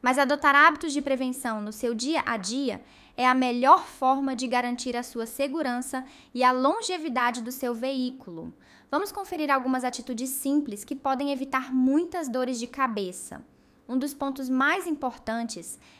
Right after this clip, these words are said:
é manter a manutenção preventiva em dia. Verificar freios, pneus e óleo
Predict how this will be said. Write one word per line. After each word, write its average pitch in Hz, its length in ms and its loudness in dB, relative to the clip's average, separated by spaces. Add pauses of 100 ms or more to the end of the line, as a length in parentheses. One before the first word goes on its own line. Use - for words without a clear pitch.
é 233 100 -2
manter 254 320 0
a 254 80 2
manutenção 285 540 -2
preventiva 269 800 -2 (180)
em 277 220 2
dia. 190 420 -6 (380)
Verificar 247 500 -2
freios, 226 680 -4
pneus 240 580 -2
e 208 120 -4
óleo 190 440 -4